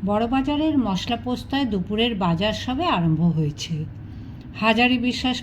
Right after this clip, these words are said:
প্রকাণ্ড ভুঁড়িটি নিয়ে দিব্যি আরামে তার মশলার দোকানে বসে আছে। বাজার একটু মন্দা,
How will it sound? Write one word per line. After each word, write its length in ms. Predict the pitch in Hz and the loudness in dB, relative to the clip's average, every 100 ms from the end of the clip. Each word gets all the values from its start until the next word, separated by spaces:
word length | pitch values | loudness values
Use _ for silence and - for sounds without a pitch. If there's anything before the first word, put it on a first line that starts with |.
| - | -6
প্রকাণ্ড 540 | 226 - 254 254 240 | -6 0 2 2 0
ভুঁড়িটি 580 | 226 - 208 220 220 233 | -2 -2 0 0 0 0
নিয়ে 260 | 233 254 269 | 4 4 2
দিব্যি 680 | 175 240 254 208 - 294 | 2 2 2 0 4 6
আরামে 540 | 240 202 202 226 294 381 - - - - - - | 6 4 2 0 -2 -2 -8 -12 -12 -12 -12 0
তার 180 | 226 220 | 4 4
মশলার 520 | 202 196 - 220 214 | 4 0 0 0 2
দোকানে 380 | 180 180 202 302 | 0 0 0 2
বসে 340 | 240 175 - | 2 0 0
আছে। 400 | 160 151 - 147 143 - - - - - - - - - | 0 0 -4 -4 -6 -8 -12 -12 -12 -12 -12 -12 -10 0
বাজার 340 | 247 247 311 | 0 2 2
একটু 260 | 311 311 302 | 2 4 4
মন্দা, 540 | 208 175 165 160 147 | 6 6 4 2 -2